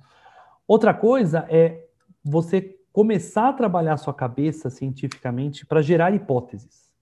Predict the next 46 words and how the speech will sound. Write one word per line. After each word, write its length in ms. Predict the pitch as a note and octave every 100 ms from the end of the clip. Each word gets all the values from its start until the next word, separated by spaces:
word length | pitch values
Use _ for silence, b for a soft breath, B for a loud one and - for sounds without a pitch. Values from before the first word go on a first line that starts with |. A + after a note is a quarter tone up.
| _ _ -
né? 200 | A#2 C3 b b b b -
Mas 140 | A3
não 100 | C#4+
é, 40 | C#4 C4
mas 160 | B3 A#3+
não 80 | B3+
parece 240 | B3+ C#4
tão 140 | B3+ F#3+
simples. 480 | - C3 A2+ G#2+
A 60 | B2
gente, 440 | E3+ F3 A2 - B B B _ -
o, 440 | C#3+ - C#3 B2
o, 40 | -
a 80 |
medicina, 460 | A#2+ D3+ - G3 G3+
ela, 140 | F3 E3+
ela 220 | E3+ F3+
não 200 | F#3 F#3+
é 460 | G3 G#3+ G#3 F#3 E3
conformada 840 | D#3+ G3 F#3+ G3+ D#3 C#3+ B2+ A2 G#2+
com 120 | G#2+
as 80 | G#2+
coisas, 300 | A#2 G#2+ -
quer 80 |
dizer, 340 | A2+ B2+ B2 b b b
"Ah, 100 | C4
o 40 | E3+
paciente 260 | F#3 A#3+
tá 60 | A#3
doente, 260 | A3+ B3+
pronto. 300 | B3+ A#3 F#3
Ah, 100 | C#4+
tá 80 | D#4
doente, 240 | D#4 E4 -
vamos 140 | D4
tratar." 320 | A#3+ F3 D#3+
Não, 160 | A#3+ C4+
a 60 |
gente 160 | D3 C#3+
quer 80 | E3
saber 160 | D#3
por 160 | D3 D3
que 100 | D3+
que 80 | D#3
ele 80 | D3+
teve, 380 | C#3+ C3+ C3+